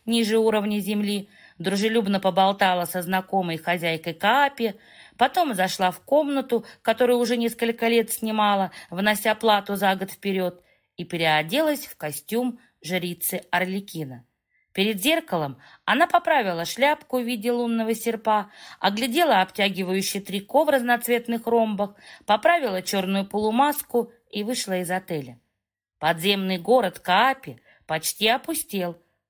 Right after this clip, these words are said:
Обитатели перебрались наверх. Алекса шла среди сонных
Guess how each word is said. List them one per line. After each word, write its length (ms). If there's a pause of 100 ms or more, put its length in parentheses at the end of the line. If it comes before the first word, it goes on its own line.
(120)
Обитатели 680
перебрались 680
наверх. 360 (640)
Алекса 580
шла 280
среди 360
сонных 600